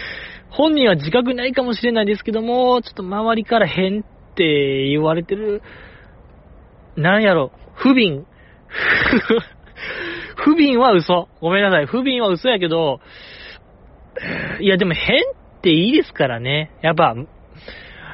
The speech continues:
周りは喉から手が出ても欲しいもんやと思うんですよ。変って。ね、だってこの、あざと可愛いがもてはやされてるんですよ。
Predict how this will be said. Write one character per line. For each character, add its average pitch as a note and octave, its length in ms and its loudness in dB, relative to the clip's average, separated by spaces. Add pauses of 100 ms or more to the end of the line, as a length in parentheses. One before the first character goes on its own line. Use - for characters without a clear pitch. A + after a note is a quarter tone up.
(180)
周 C#4 340 4
り C#4 140 4
は A#3 180 4
喉 E3+ 300 0
か C#4 160 2
ら C4 140 2
手 F3 120 -2
が F3+ 100 2
出 A3+ 120 -2
て A#3+ 80 -2
も E3+ 120 -2
欲 A3 140 -2
し A#3 100 -4
い F#3 40 -2
も E3+ 160 -2
ん - 20 2
や F3 80 0
と D3 80 -6
思 D#3+ 140 -4
う E3 100 -6
ん D#3+ 60 -8
で D3 60 -10
す - 120 -12
よ。 B2+ 140 -6 (580)
変 F3 240 0
っ - 20 -8
て。 - 320 -4 (1120)
ね、 A3+ 200 -2
だ G3+ 80 2
っ F3+ 40 2
て D#3+ 60 0
こ A3 220 -2
の、 G#3+ 280 2 (220)
あ F#3 180 2
ざ D#4+ 140 2
と F#4 160 2
可 E4 320 2
愛 D4+ 280 0
い - 60 -20 (760)
が G3 120 2
も D3 180 -4
て E3 100 0
は E3+ 100 0
や F#3+ 100 4
さ G3+ 100 0
れ G3+ 100 0
て A#3 80 -4
る G3+ 80 -4
ん D3 40 -8
で - 60 -14
す - 60 -12
よ。 A2+ 200 -10